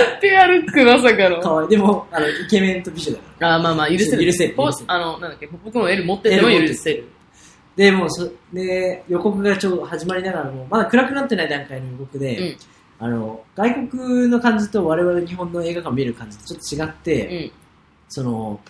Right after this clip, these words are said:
Speaker 2: すごいこう喋りながら見てて、
Speaker 1: あー。
Speaker 2: なんか、「この予告すごい好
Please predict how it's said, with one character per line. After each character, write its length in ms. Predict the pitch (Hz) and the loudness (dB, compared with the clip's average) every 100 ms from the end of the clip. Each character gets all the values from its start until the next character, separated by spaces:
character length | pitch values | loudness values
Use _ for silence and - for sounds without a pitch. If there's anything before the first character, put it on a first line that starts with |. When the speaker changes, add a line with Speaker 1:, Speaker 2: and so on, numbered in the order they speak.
| _ | _
Speaker 2:
す 100 | - | -4
ご 120 | 269 | -2
い 20 | - | -2
こ 80 | 156 | -2
う 20 | |
喋 280 | 135 - 202 | -2 0 2
り 80 | 311 | 4
な 100 | 311 | 4
が 80 | 190 | 2
ら 80 | 117 | 0
見 100 | 123 | -4
て 100 | 110 | -8
て、 240 | - 98 - _ _ _ _ | -12 -18 -20 _ _ _ _
Speaker 1:
あ 640 | - 202 202 190 185 180 170 | 0 2 4 2 2 0 -2
ー。 20 | |
Speaker 2:
な 120 | 165 | -2
ん 100 | 123 | -4
か、 20 | 120 | 0
「こ 60 | 196 | 4
の 80 | 196 | 4
予 80 | |
告 260 | 190 175 180 | 2 -4 -4
す 140 | - | -4
ご 120 | 151 | -2
い 40 | |
好 60 | 151 | -2